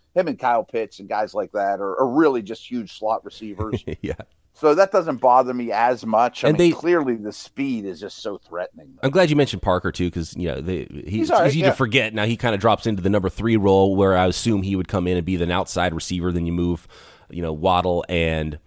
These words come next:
Speaker 2: Hill
Speaker 1: Tyreek's
Speaker 2: around
Speaker 1: done a
Speaker 2: and,
Speaker 1: lot out of the slot,
Speaker 2: and,
Speaker 1: too.
Speaker 2: right,
Speaker 1: He
Speaker 2: yeah.
Speaker 1: runs go routes out of the slot, and, you know,
Speaker 2: So,
Speaker 1: Gesicki plays the slot.
Speaker 2: move guys around quite a bit.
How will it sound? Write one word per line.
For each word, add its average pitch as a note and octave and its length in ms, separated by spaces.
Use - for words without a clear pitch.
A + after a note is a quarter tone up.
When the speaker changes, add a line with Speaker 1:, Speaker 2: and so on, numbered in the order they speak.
Speaker 2:
Hill A#2 260
Speaker 1:
Tyreek's G2+ 220
Speaker 2:
around G2 140
Speaker 1:
done F2 100
a - 40
Speaker 2:
and, C#3+ 60
Speaker 1:
lot C3 160
out B2+ 100
of A#2 40
the A2+ 80
slot, C3+ 340
Speaker 2:
and, F2+ 100
Speaker 1:
too. B2 220
Speaker 2:
right, E2 280
Speaker 1:
He - 60
Speaker 2:
yeah. F2+ 60
Speaker 1:
runs - 120
go A2+ 140
routes A#2 320
out A2+ 80
of G#2+ 60
the G2+ 60
slot, G2+ 400
and, F2+ 120
you G#2+ 100
know, F#2 180
Speaker 2:
So, D2+ 240
Speaker 1:
Gesicki G2+ 320
plays G2 220
the - 80
slot. F2+ 340
Speaker 2:
move A2 220
guys G2+ 260
around F#2 300
quite F2+ 240
a - 20
bit. F2+ 320